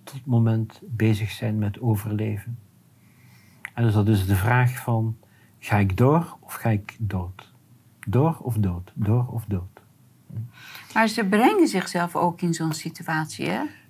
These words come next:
Speaker 1: Ja.
Speaker 2: Door hun aanpak.
Speaker 1: Ja, maar het is een geestelijke stoornis, hè? Dus dat,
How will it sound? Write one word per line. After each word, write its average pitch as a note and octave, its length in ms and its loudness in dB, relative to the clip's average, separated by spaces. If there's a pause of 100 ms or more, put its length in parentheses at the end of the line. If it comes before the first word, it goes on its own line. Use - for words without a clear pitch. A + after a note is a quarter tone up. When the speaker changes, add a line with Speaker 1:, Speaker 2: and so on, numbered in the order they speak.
(140)
Speaker 1:
Ja. D3 200 2
Speaker 2:
Door F3 140 2
hun F3 220 4
aanpak. E3 580 0
Speaker 1:
Ja, A#2 220 0
maar A2 140 2
het G#2 100 0
is A2 140 4
een A2 140 6
geestelijke A2+ 460 -2
stoornis, A2+ 580 0
hè? A2 80 -6 (480)
Dus G#2 220 -10
dat, G2 240 -6